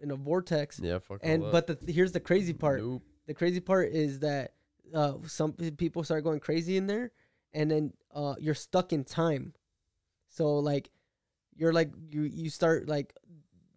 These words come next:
Speaker 1: freaking out, and then you see yourself coming through the maze. So you see yourself come in the exact same spot. But that kid that y-, you, you saw,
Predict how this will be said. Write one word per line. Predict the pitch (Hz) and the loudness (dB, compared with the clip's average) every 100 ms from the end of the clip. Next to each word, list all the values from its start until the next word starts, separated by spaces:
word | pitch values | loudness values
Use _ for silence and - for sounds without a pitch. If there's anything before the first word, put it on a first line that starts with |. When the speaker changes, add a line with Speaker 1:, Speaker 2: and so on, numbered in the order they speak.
| _ _ _ | _ _ _
Speaker 1:
freaking | 175 180 160 | -2 0 2
out, | 160 185 180 | 4 2 2
and | 160 | 0
then | 156 | 0
you | 160 151 | 0 -4
see | - 175 175 | -2 0 0
yourself | 156 156 139 - 165 156 - _ | 0 0 0 0 2 2 -4 _
coming | - 151 156 | -4 0 -2
through | 151 156 | -4 -6
the | 135 | -4
maze. | 131 147 151 131 - - _ _ _ _ _ _ _ | -2 -2 -2 -4 -14 -20 _ _ _ _ _ _ _
So | - 156 | -6 -4
you | 151 | -2
see | - 175 | -2 4
yourself | 175 160 151 | 4 4 0
come | - 160 | 2 2
in | 160 139 - 151 | 2 -2 -8 -12
the | 151 | -8
exact | 139 151 160 | -2 0 0
same | - 156 | -2 -2
spot. | - 156 147 - _ _ _ _ - | -4 -6 -6 -10 _ _ _ _ -2
But | 147 - | -2 2
that | 151 156 | 0 0
kid | - 185 185 165 135 143 | 4 6 6 4 -2 -6
that | 156 - | -6 -6
y-, | 151 143 | -8 -12
you, | 165 151 151 143 - | -8 0 2 2 -4
you | 151 147 | -2 -2
saw, | 135 - 165 156 | 0 2 4 4